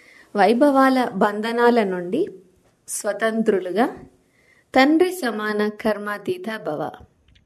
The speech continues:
వివరణ, ఎవరైతే మోహం కారణంగా కాకుండా నిమిత్త మాత్రంగా డైరెక్షన్ల అనుసారంగా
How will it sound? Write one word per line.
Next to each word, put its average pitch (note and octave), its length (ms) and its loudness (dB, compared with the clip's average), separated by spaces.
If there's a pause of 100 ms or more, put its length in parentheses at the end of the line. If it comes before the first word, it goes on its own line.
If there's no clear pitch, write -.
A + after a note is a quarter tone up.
(420)
వివరణ, F#3+ 560 2 (960)
ఎవరైతే D4+ 760 4
మోహం A#3 500 -2
కారణంగా G3 760 -2
కాకుండా F3+ 680 -6 (380)
నిమిత్త D4+ 480 0
మాత్రంగా F#3+ 800 -8 (580)
డైరెక్షన్ల C4+ 760 0
అనుసారంగా F#3+ 1040 -6